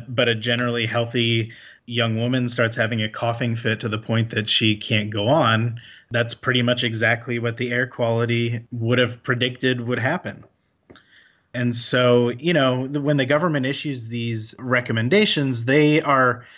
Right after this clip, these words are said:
giving recommendations to the whole population, which includes elderly folks with lung disease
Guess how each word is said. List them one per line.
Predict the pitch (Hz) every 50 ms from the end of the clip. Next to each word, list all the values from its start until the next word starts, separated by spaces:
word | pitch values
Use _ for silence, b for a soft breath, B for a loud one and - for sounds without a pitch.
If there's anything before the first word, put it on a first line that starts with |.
| B B B _ 123
giving | 117 139 139 139 139 135
recommendations | 131 131 123 - 123 120 117 113 127 131 135 127 123 120 - -
to | 135 117
the | 110 -
whole | 113 - 139 139 131 123 120
population, | 120 - 120 120 117 113 110 107 120 139 135 120 - - 107 98 101 107
which | 107 104 - -
includes | 117 107 110 107 - - 123 120 117 110 110
elderly | - 117 113 117 113 117 110 107 107 107
folks | 107 - 117 110 107 107 - -
with | 104 - 123
lung | 127 139 147 143 127
disease | 123 117 113 113 117 117 113 110 110 107